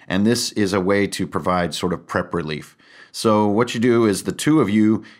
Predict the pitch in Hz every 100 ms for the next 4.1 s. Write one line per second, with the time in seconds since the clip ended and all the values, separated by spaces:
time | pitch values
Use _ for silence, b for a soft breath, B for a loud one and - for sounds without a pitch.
0 | - 117 110 113 110 110 98 90 - 95
1 | 98 107 113 107 - 101 95 92 - b
2 | b - 107 98 90 - _ - - 117
3 | 107 - - 113 107 107 85 85 76 -